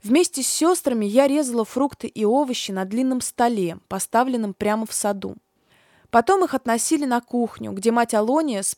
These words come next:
помощницами сушила их в духовке и к специальной сушилке, устроенной дядей Лешей на берегу пруда.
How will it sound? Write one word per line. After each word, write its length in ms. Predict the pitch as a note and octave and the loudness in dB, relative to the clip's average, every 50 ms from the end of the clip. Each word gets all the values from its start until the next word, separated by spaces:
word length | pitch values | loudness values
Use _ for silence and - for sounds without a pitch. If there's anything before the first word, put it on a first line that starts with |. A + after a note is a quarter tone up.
| _ _ | _ _
помощницами 760 | - G#3+ G#3+ A3 C4+ D#4+ - - A#3+ G#3+ - - - F#3+ F#3 | 0 0 2 2 0 0 0 -2 -6 -8 -8 -8 -8 -8 -8
сушила 460 | F3+ - - A#3 - - D4 D4 C#4 A#3+ | -8 -8 -8 -6 -4 -2 -2 0 0 0
их 260 | A#3 B3 B3+ A3+ - | 0 -2 -2 -4 -6
в 40 | G3 | -6
духовке 600 | A3 B3+ - - A3 G3 F3+ - - - - - _ _ _ _ _ _ _ _ _ _ _ | -6 -6 -2 -2 -2 -2 -2 -4 -10 -20 -20 -20 _ _ _ _ _ _ _ _ _ _ _
и 80 | - A3+ | -12 -10
к 60 | - | -10
специальной 580 | - - - A3 - - D4 D#4 E4+ E4 D#4+ D4 | -10 -10 -6 -2 2 4 4 4 4 2 0 -2
сушилке, 760 | - - E4+ D#4 - - - A#3+ A3 G#3+ G3+ - - G3 - | -2 -2 -4 -2 -2 -2 0 0 0 -2 -2 -6 -12 -14 -12
устроенной 600 | - G#3+ - - - A#3+ C4+ D4 C#4+ B3+ A3+ G#3+ | -10 -10 -8 -4 0 2 2 2 2 0 -2 0
дядей 300 | G3 A3+ A3 G#3+ G3+ G3+ | 0 0 0 0 0 -2
Лешей 380 | F#3+ G#3+ C4 D4+ - - A3+ | 0 0 0 0 -2 -4 -6
на 60 | G#3 G3 | -6 -4
берегу 320 | F#3 F#3 G3 F#3+ G#3+ A#3+ | -4 -4 -4 -4 -6 -8
пруда. 460 | - - A3+ G#3+ F#3+ F#3 F3+ F#3 - | -6 -6 -6 -6 -4 -6 -6 -8 -10